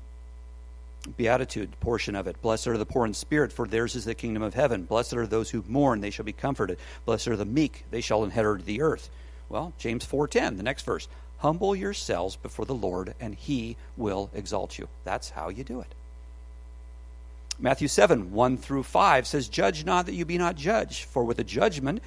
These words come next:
you pronounce, you will be judged, and with the measure you use, it will be measured to you. Why do you seek the speck that's in your brother's eye,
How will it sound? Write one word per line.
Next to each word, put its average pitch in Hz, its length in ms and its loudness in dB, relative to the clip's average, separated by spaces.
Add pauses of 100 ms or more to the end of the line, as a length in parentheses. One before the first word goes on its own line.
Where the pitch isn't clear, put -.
(140)
you 139 140 0
pronounce, 185 560 4
you 147 180 -2
will 175 160 6
be 196 140 -2
judged, 175 520 0
and 131 140 -2
with 131 100 2
the 139 60 2
measure 160 440 2
you 139 220 2
use, 175 440 2
it - 80 -4
will 156 140 4
be 160 100 2
measured 147 380 0
to 160 80 -4
you. 190 340 0 (580)
Why 143 220 10
do 147 60 6
you 147 160 4
seek - 220 -2
the 135 100 -2
speck - 380 0
that's - 180 -6
in 127 140 4
your 117 260 2
brother's - 420 2
eye, 113 380 2